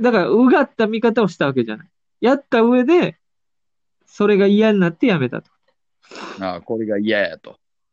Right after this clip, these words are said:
Speaker 1: そうそう。だからこういう時、だ-、例えば、こ-、今回で言ったら、えっと、九州地方に台風来て、
Speaker 2: うん。
Speaker 1: とかで、俺は、あのー、過去に、その、ドンピーとラインしてんの、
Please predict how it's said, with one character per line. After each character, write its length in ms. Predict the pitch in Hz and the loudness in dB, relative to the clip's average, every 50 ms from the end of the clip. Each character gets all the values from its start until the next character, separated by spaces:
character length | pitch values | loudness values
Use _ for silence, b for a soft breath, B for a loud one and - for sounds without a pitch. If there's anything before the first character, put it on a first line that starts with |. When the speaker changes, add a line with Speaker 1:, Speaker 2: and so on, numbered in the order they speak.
| _ - 190 | _ -12 -6
Speaker 1:
そ 80 | 214 | -2
う 40 | 208 | 0
そ 100 | 196 190 | 2 2
う。 40 | 185 | 2
だ 0 | |
か 80 | 208 226 | 0 -2
ら 80 | 190 | -2
こ 240 | - - 285 294 294 | -2 0 2 2 4
う 60 | 294 | 4
い 80 | 285 285 | 4 2
う 40 | 233 | 2
時、 220 | 277 247 214 185 | 2 0 0 2
だ-、 140 | 196 208 190 | 0 0 0
例 340 | 180 196 190 196 226 220 208 | 0 -2 -2 0 2 2 2
え 60 | 180 | 2
ば、 160 | 170 175 - | 0 -2 -4
こ-、 300 | - - 196 196 185 185 - | -2 -2 -2 -2 -2 -4 -4
今 280 | - 220 214 208 185 | -2 -2 0 0 -2
回 160 | - 160 139 131 | -2 -2 -2 -2
で 100 | 139 123 | -2 -2
言 20 | |
っ 20 | |
た 180 | - - 143 127 | -4 -4 -4 -2
ら、 260 | 123 117 117 107 101 139 | -2 -2 -2 -4 -4 -4
え 100 | 131 127 | -6 -4
っ 20 | |
と、 100 | - 135 | -4 -6
九 280 | - - - 220 226 220 | -6 -2 0 2 2 2
州 180 | 214 - 226 196 | 2 0 0 0
地 120 | - 220 | 2 2
方 100 | 190 165 | 2 2
に 100 | 143 135 | 0 -2
台 280 | - 180 196 196 196 185 | -2 0 2 2 4 4
風 200 | 196 185 160 - _ | 4 4 2 0 _
来 140 | - - - | -12 -16 -6
て、 460 | - 175 156 143 123 110 - - - _ _ _ _ _ _ _ _ _ _ _ | -2 -2 0 0 0 -2 -4 -8 -14 _ _ _ _ _ _ _ _ _ _ _
Speaker 2:
う 160 | - 104 107 101 | -8 -6 -6 -6
ん。 180 | 90 71 - _ _ _ _ _ _ _ _ _ _ _ _ _ _ - | -6 -8 -14 _ _ _ _ _ _ _ _ _ _ _ _ _ _ -12
Speaker 1:
と 80 | 165 160 | -10 -6
か 140 | 170 170 | -4 -4
で、 220 | 185 247 294 262 196 | -2 0 0 0 2
俺 180 | 185 196 214 | 0 0 2
は、 400 | 208 208 208 202 180 135 117 - _ _ _ _ _ _ _ - | 2 2 2 2 2 0 -2 -4 _ _ _ _ _ _ _ -8
あ 160 | 143 143 143 | -6 -4 -2
の 680 | 143 143 139 135 135 135 131 127 127 127 127 127 - - | -2 -2 -2 -2 -2 -2 -2 -2 -2 -2 -2 -4 -6 -8
ー、 40 | - - | -8 -6
過 140 | - 185 180 | -6 -4 -4
去 100 | 175 165 | -2 -2
に、 440 | 165 196 214 220 196 160 135 120 - _ _ _ _ _ _ - 208 | -2 0 0 0 0 0 0 -4 -8 _ _ _ _ _ _ -10 -6
そ 140 | - 165 147 | -4 -2 -2
の、 80 | 143 | 0
ド 200 | 139 175 196 196 | 0 0 2 2
ン 120 | 175 160 160 | 2 0 2
ピ 160 | 151 135 131 | 2 2 2
ー 40 | 120 | 0
と 120 | - 135 | 0 -2
ラ 180 | 131 151 180 196 | -2 0 0 0
イ 120 | 202 196 | 2 0
ン 60 | 190 | 0
し 100 | - - | -2 -2
て 160 | - 202 190 | -2 0 2
ん 200 | 190 196 190 180 | 2 2 2 0
の、 120 | 170 160 | 0 -2